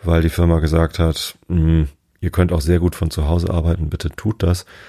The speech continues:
Und, mm, wir, wir wollen aus Sicherheitsgründen irgendwie niemanden im Büro sehen. Arbeitet bitte alle von zu Hause.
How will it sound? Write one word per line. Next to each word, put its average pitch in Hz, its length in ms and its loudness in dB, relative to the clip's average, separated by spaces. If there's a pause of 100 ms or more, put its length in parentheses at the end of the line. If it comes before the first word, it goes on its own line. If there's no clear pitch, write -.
(300)
Und, 78 640 0 (560)
mm, 78 240 2 (160)
wir, 78 540 0
wir 80 340 -6
wollen 80 180 0
aus 80 180 -2
Sicherheitsgründen 71 640 -4
irgendwie 71 220 -2
niemanden 73 320 -2
im 73 80 -4
Büro 85 300 0
sehen. 80 240 2 (720)
Arbeitet 82 300 2
bitte 80 140 -4
alle 82 140 0
von 80 160 -2
zu 76 160 -4
Hause. 78 300 0